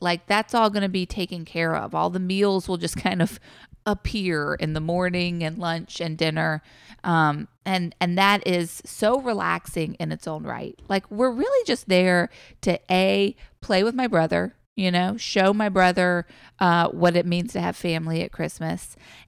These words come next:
and cart my grandmother around. We'll be picking her up and driving her back and forth, and, uh, just kind of be seen and give people hugs and, you know, just kind of laugh and be merry.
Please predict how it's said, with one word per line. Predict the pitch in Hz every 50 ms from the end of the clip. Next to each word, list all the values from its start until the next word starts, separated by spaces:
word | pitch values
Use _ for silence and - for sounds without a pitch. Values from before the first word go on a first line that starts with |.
| _ -
and | 180 175 170 170 165 165 160 160 160 160 - - 170 - - _ _
cart | - - 196 185 190 -
my | - 220
grandmother | 214 - 185 175 170 170 175 170 170 165 165
around. | 160 156 156 156 156 165 185 - -
We'll | 170 175
be | - 170
picking | - - 180 170 - 175 208
her | 185 180 175
up | 170 170 185 - - -
and | 190 175 165 165
driving | 170 156 156 160 170 165
her | 170 170
back | 170 165 160 160 -
and | 175 175
forth, | - 190 180 170 175 196 - - - _ _ - - - - - _ _ -
and, | 185 185 180 175 180 185 180 190
uh, | 185 185 185 180
just | - 214 - -
kind | - 254 247 240
of | 247 233 233 - _ _ -
be | 240 233 -
seen | - - - 247 247 233 226 233 240 240 240 233
and | 214 180 180 180 175 175 165 - -
give | - 220 202 -
people | - 220 208 - 202
hugs | 208 226 196 196 196 190 196 196 196 190 185 180 180
and, | 180 170 165 165 165 - - - - _ _
you | - - 190 175
know, | 165 160 160 160 160 160 170 - -
just | - 175 -
kind | - 202 190 175
of | 170 156 - _ - - - -
laugh | 185 175 170 165 175 180 175 - - -
and | 170 170
be | 160 - 170
merry. | 160 160 156 151 156 156 151 151 147 - - -